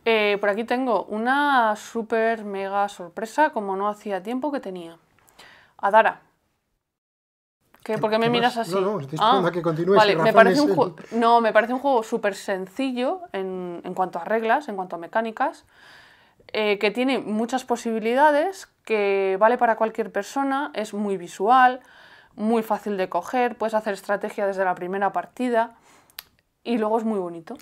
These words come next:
Speaker 2: Escala bien.
Speaker 1: Escala muy bien, que funciona perfecto a dos, ¿eh?
Speaker 2: Ujú.
Speaker 1: Y además, pues bien también, tampoco se te hace el, el
Speaker 2: No,
Speaker 1: turno
Speaker 2: es,
Speaker 1: largo.
Speaker 2: es corto, si el juego en sí, al contrario, el juego se acaba muy rápido.
Speaker 1: Sí, sí, que dices, "Ya,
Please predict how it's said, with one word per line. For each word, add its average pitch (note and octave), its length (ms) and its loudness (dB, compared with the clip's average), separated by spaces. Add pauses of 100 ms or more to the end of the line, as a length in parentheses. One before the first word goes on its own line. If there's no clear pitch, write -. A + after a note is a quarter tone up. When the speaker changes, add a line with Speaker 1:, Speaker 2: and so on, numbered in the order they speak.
Speaker 2:
Escala D3 280 -10
bien. G#3+ 300 -6 (220)
Speaker 1:
Escala F3 360 -6
muy F#3+ 560 -2
bien, G#3+ 420 -6 (220)
que F#3 180 -2
funciona F#3 400 -4
perfecto F#3+ 480 -6
a F3 60 -2
dos, A#3+ 320 -4
¿eh? C#4+ 120 -6
Speaker 2:
Ujú. F#3 160 -6 (480)
Speaker 1:
Y G#3 120 -4
además, G3 320 0
pues C4+ 240 -2
bien A3 200 -2
también, A3 360 -2
tampoco G3 340 -4
se B3 80 -4
te A#3+ 100 -4
hace G3+ 420 -4
el, F#3+ 580 -4
el G3 40 0
Speaker 2:
No, G#3 120 6
Speaker 1:
turno F3 240 2
Speaker 2:
es, G3 80 2
Speaker 1:
largo. G3+ 320 4
Speaker 2:
es E3 100 -10
corto, D#3 400 -6
si D#3 140 -6
el D#3 40 -4
juego F#3+ 220 4
en E3+ 40 0
sí, G3+ 140 -4
al E3 80 -2
contrario, D#3 320 0
el C#3 60 -2
juego F#3+ 140 0
se F3+ 80 -2
acaba F3+ 160 4
muy C#3 120 -2
rápido. D3 280 -6
Speaker 1:
Sí, C#4+ 160 0
sí, D4 180 2
que C4 120 4
dices, A#3 280 -2
"Ya, A#3+ 380 6